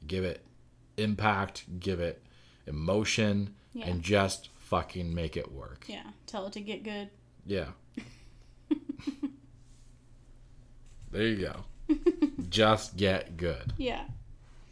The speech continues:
Speaker 1: J G G.
Speaker 2: <laughs> Gah.
Speaker 1: G-
Speaker 2: <laughs> Um, yeah, so that'll be interesting to see where all that goes.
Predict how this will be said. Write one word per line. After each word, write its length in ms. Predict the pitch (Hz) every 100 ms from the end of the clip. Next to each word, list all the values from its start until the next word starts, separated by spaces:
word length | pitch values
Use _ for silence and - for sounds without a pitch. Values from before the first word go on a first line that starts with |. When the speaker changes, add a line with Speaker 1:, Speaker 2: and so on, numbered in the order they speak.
| - - - - - 78
Speaker 1:
J 260 | 82 101 95
G 220 | 87 80
G. 320 | 71 - - - -
Speaker 2:
<laughs> 1040 | 277 - 359 359 370 359 320 285 - 247 - - - - 240
Gah. 480 | 233 262 226 196 175 - - 98
Speaker 1:
G- 200 | - 110 95
Speaker 2:
<laughs> 40 | 90 - - 277 277 320 - 320 - 294 - - - - - - - -
Um, 560 | 226 226 220 208 208 - - - - - - - - - -
yeah, 300 | 233 240 208
so 300 | - 233 226
that'll 160 | 220 233
be 100 | 233
interesting 300 | 214 240 202
to 60 |
see 180 | 220 214
where 120 | 202
all 140 | 202 196
that 220 | 196 -
goes. 460 | 196 180 233 -